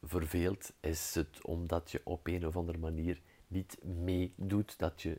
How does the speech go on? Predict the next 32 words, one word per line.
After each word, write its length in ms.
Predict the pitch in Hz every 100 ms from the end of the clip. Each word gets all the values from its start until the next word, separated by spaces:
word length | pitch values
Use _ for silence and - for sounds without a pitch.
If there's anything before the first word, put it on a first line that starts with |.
| -
niet 460 | 87 90 98 - -
participeert. 840 | - 92 - 82 95 90 92 101 -
Daar 160 | 92
ben 160 | 98 92
ik 160 | 85
ook 180 | 90 -
achter 260 | 98 - -
gekomen 420 | 98 - 104 101
van 180 | 95 87 - - -
de 100 | -
momenten 440 | 87 87 92 - 90
in 80 | 92
mijn 140 | 87
leven, 260 | 95 113 85
<laughs> 40 |
er 80 | 87
zijn 160 | 113 98
er 60 |
niet 140 | 101 -
zoveel 380 | 110 101 90 101
geweest, 380 | 95 113 -
maar 140 | 98 98 - - -
dat 140 | 85
er 60 | -
ergens 400 | - 98 101 - - -
op 180 | - -
een 180 | 98 98
of 60 | 98
andere 200 | 95 95
manier 280 | 92 98 - - -
verveling 1080 | 87 87 95 90 95 101 110 110 117 120 -
is, 380 | 113 117 -